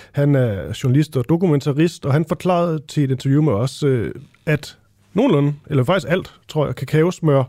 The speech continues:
kommer fra, øh, Elfenbenskysten, hvor børnearbejde altså stadig finder, finder sted.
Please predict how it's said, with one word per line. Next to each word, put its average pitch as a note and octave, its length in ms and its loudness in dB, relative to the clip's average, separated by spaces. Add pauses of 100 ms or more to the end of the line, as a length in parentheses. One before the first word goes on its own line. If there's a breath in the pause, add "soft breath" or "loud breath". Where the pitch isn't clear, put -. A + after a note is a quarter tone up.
(600 loud breath)
kommer D#3+ 280 0
fra, B2+ 380 0
øh, C3 120 0
Elfenbenskysten, C3 1040 -2
hvor B2 200 0
børnearbejde B2 680 -2
altså A2 240 -8
stadig C3+ 600 -2 (180)
finder, A2+ 600 -4
finder A#2+ 260 -4
sted. G#2+ 260 -6